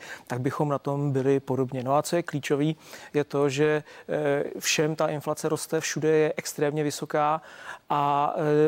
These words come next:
eh, někteří lidé tvrdí, že to je tím, že máme korunu. Není to pravda. Máme tady země, které mají euro a mají inflaci daleko vyšší než my, třeba Pobaltí. No a tam to je dáno právě tím, že oni jsou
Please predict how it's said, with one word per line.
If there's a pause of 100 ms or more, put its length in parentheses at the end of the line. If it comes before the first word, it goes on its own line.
eh,
někteří
lidé
tvrdí,
že
to
je
tím,
že
máme
korunu. (260)
Není
to
pravda. (260)
Máme
tady
země,
které
mají
euro
a
mají
inflaci
daleko
vyšší
než
my, (260)
třeba
Pobaltí. (260)
No
a
tam
to
je
dáno (140)
právě
tím,
že
oni
jsou